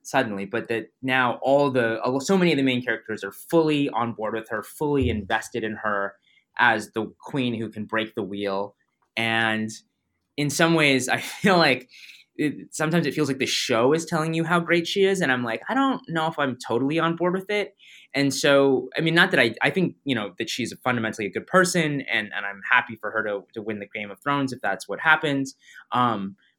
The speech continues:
but I, you know, wasn't sort of a hundred percent Team Dany the way I think maybe you were and some other people were. And certainly the last couple of episodes and some of the stuff that happened in season six also kind of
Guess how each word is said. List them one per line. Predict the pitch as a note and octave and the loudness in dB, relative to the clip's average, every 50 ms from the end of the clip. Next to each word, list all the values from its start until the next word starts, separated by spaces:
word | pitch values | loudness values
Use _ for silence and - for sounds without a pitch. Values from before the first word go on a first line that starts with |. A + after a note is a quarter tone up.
| _ - | _ 2
but | C3+ B2+ - | 2 2 4
I, | - A#2+ A#2+ A#2 A#2 - - | 4 2 4 4 2 0 -2
you | C#3+ C3+ | -2 -2
know, | A#2+ G#2+ G#2+ G2+ _ - | -2 -2 -4 -6 _ -4
wasn't | C3+ D#3 E3 E3 C3 C#3+ C3 A#2+ A2 - _ | 2 6 6 6 6 4 -2 -2 -4 -8 _
sort | - - C#3 A2+ | -6 -4 -2 -2
of | A2 - - _ _ _ _ _ _ _ - | -2 -4 -6 _ _ _ _ _ _ _ -8
a | - | -2
hundred | - D3+ C#3 B2+ A2+ B2 | 0 0 0 0 -2 -4
percent | B2+ B2 - B2+ A2 - - - | -6 -4 -4 -6 -6 -6 -10 -14
Team | - - C3+ A#2 | -6 -4 -4 -4
Dany | G#2+ A#2 A2 G#2+ G#2+ A2 | -2 -4 -4 -4 -2 -4
the | G#2+ G#2 | -4 -4
way | G#2+ G2+ | -4 -6
I | G2 F#2 | -6 -6
think | - G#2 G2 F2 | -8 -12 -12 -10
maybe | G#2 G#2+ G#2 G2+ G2 | -10 -10 -10 -10 -10
you | G2+ A#2 A2+ G#2+ | -8 -8 -6 -4
were | A2 G#2+ G#2 | -4 -6 -6
and | G2+ F#2+ | -8 -10
some | - G#2+ G2 | -10 -10 -6
other | G2 A2+ A2 | -6 -6 -4
people | C3 C3+ C3+ D3 D#3 D#3 | -6 -6 -4 -2 -2 0
were. | F3 F#3 F#3 F#3 F#3 - - - - - _ - | 2 2 2 0 -2 -8 -20 -20 -20 -16 _ -2
And | D3 D#3+ - | -2 0 2
certainly | F#3+ F3+ D3+ D3 C#3 | 2 2 2 2 2
the | C3+ | 4
last | C3 B2 B2 B2 - - | 6 6 6 4 2 -2
couple | C#3 C3 - A#2+ | -6 -2 -2 -2
of | A2+ A2 | 0 0
episodes | G#2+ A2 - A2 - - G#2+ G#2 A2 A2+ - A#2+ | 0 -2 -2 -10 -6 -4 -2 -2 -2 -4 -6 -8
and | A2+ | -6
some | - F3+ F3+ | -2 0 2
of | F3 | 2
the | E3 E3 | 0 0
stuff | - D3 C3 - | -2 -4 -4 -4
that | A2+ - | -2 0
happened | B2 A#2+ - A#2+ A2 | 0 0 0 -2 -8
in | G#2+ | -6
season | - B2 A2 F#2 G#2 G2+ | -6 -6 -8 -8 -8 -10
six | - - - - C3 A2 - - - - - _ _ _ - _ _ _ - | -10 -8 -2 0 0 0 0 -4 -12 -14 -14 _ _ _ -20 _ _ _ -2
also | A2+ B2 B2 B2 - A#2 G#2 | 0 0 0 0 0 -2 -2
kind | - - A#2 A#2 A2 | -2 -2 -2 0 0
of | G#2 G2+ | -2 -4